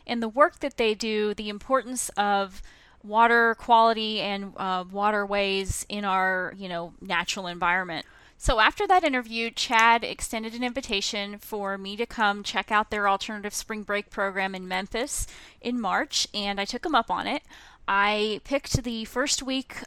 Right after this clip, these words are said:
of the alternative spring break program, which is normally three weeks, and I was only able to come out for a couple days,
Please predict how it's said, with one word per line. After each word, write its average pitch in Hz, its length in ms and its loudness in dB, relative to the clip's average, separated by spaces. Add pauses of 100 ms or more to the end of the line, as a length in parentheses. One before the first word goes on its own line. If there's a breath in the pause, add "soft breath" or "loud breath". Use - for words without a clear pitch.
of 202 380 -4
the 190 340 -8
alternative 233 380 -2
spring 226 240 -6
break 208 220 -2
program, 196 380 -2
which 208 160 -6
is 202 100 -6
normally 208 360 -6
three 220 260 -10
weeks, - 400 -6 (400 loud breath)
and 202 400 -2
I 185 160 0
was 202 180 -4
only 277 240 0
able 247 200 2
to 226 80 0
come 247 200 -4
out 226 220 4
for 208 300 -2
a 202 60 0
couple 240 280 -2
days, 214 480 -2